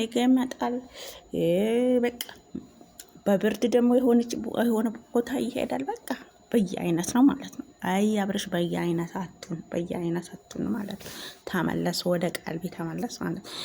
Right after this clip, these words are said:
የማታቸው ደግሞ የቶክቶኩ፣ አንድ ላይ እንደዚህ እንትን ሲወዳደሩ አይቼ ደግሞ እነዚህ ትዕቢተኞች እኛን ቀን ቀን ይ-፣ እያቃጠሉ ማታ ማታ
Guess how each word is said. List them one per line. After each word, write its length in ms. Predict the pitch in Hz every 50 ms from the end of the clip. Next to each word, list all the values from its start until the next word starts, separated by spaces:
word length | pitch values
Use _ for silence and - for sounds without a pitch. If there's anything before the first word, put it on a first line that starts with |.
| - - - -
የማታቸው 600 | - 233 240 226 214 214 202 190 - - - 185 170
ደግሞ 260 | - 175 175 190 185 208 247 262 - - - - - - - -
የቶክቶኩ፣ 540 | - 214 214 202 202 - - 196 185 - - - 180 170 175 - - 165 170 165 165 170 175 175 180 -
አንድ 220 | - 175 180 185 175 170
ላይ 180 | 170 175 180 - 202 - - - - - - - - -
እንደዚህ 580 | - 175 175 170 180 170 - - - 180 180 175 180 190 185 165 165 170 175 175 - -
እንትን 300 | - 175 - - 196 175
ሲወዳደሩ 640 | - - 180 165 175 175 170 170 170 170 175 175 180
አይቼ 240 | 170 170 170 - - - 180
ደግሞ 200 | - 180 185 254 - - - - - - - - -
እነዚህ 640 | 226 208 196 190 185 180 185 175 180 - - 254 262
ትዕቢተኞች 600 | 254 240 202 - 165 - - 170 175 170 180 - - - - -
እኛን 320 | 190 190 190 214 240 247 208
ቀን 200 | - - 196 196 175
ቀን 200 | - - 214 - - - - 185 175 -
ይ-፣ 300 | 160 165 165 165 175 170 - - - - - - - _ - 170 - - 175 175 170 170 170 175 175 175 175 - -
እያቃጠሉ 760 | 175 185 185 170 165 - - - 175 170 - - - 170 190 214 226
ማታ 320 | 190 175 180 - 190 180
ማታ 220 | 175 170 175 -